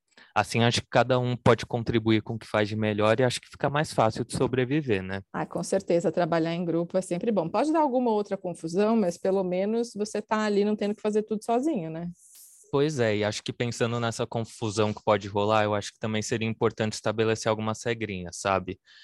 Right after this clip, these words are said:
Speaker 1: Pra
Speaker 2: Sim.
Speaker 1: que cada um saiba agir de acordo com as situações que forem difíceis e que forem surgindo, né?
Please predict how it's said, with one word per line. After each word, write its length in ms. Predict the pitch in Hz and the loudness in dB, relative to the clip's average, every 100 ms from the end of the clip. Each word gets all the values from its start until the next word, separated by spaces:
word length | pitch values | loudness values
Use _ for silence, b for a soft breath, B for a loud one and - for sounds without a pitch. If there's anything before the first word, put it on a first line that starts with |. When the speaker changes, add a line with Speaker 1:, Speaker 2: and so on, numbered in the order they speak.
| B | B
Speaker 1:
Pra 220 | 202 139 | 2 2
Speaker 2:
Sim. 80 | 92 | 2
Speaker 1:
que 300 | 180 101 98 | 2 0 0
cada 300 | - 104 101 | 0 0 2
um 140 | 101 104 | 0 0
saiba 340 | 117 107 104 | 0 2 0
agir 540 | 104 98 95 107 117 | -2 -4 -4 0 0
de 80 | 113 | -2
acordo 320 | 107 - 107 | -2 -2 -4
com 100 | - | -2
as 120 | 113 - | -4 -4
situações 520 | - 117 - 113 - | -6 -6 -4 -4 -4
que 80 | - | -2
forem 280 | 117 117 | 0 0
difíceis 720 | 117 - 123 107 110 - 127 131 | -2 -4 -2 0 -2 -2 -2 -4
e 80 | |
que 80 | - | -4
forem 260 | - 135 151 | 0 2 2
surgindo, 640 | - 175 160 107 98 98 | 0 0 0 -2 -2 -2
né? 180 | 104 | -2